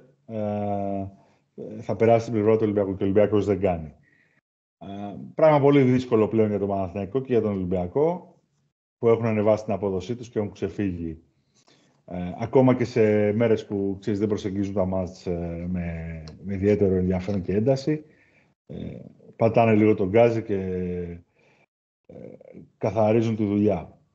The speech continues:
Από εκεί και πέρα, νομίζω ότι θα είναι ένα παιχνίδι περίεργο, γιατί οι ομάδες θα έχουν το μυαλό τους, ε, στα play-off, θα θέλουν και να προστατευτούν,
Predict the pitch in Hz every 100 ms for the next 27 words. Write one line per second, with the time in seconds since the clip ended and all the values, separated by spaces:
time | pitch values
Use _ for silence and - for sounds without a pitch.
0 | _ _ - 131 151 156 135 190 190 185
1 | - - 185 180 180 156 175 165 165 147
2 | 123 151 147 143 143 127 127 131 135 190
3 | 226 - _ _ _ _ _ _ _ _
4 | _ - 135 131 143 131 135 131 135 131
5 | 131 131 120 113 113 110 - 107 101 98
6 | 95 95 92 90 90 107 113 104 123 151
7 | - 143 139 120 110 101 101 92 90 139